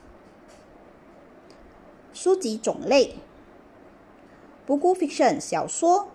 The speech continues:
页数、bukan fiction 参考书、buku、bukan buku 杂志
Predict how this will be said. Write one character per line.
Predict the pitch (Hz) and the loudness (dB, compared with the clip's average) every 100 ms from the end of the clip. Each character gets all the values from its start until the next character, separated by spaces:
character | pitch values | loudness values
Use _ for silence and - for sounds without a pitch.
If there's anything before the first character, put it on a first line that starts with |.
| - - - - - - - | -20 -20 -20 -20 -20 -16 -2
页 | 294 185 | 2 2
数、 | - 254 139 - - - - - - - - - | 2 0 -2 -4 -20 -20 -20 -20 -20 -20 -20 -4
bukan | 277 359 381 | 0 0 0
fiction | 277 - 254 - - - | -2 2 0 0 -6 -20
参 | - 370 | -8 -6
考 | 330 196 | -2 -4
书、 | - - 302 349 - - - - - - | -2 -2 0 0 -6 -20 -20 -20 -20 -8
buku、 | - 311 403 415 415 - - - - - | -4 2 4 4 2 -4 -20 -20 -12 -6
bukan | 277 302 311 285 | -2 2 2 2
buku | 262 254 - - - | 0 0 0 -2 -8
杂 | 156 165 | -6 -6
志 | - 330 240 | -6 -4 -4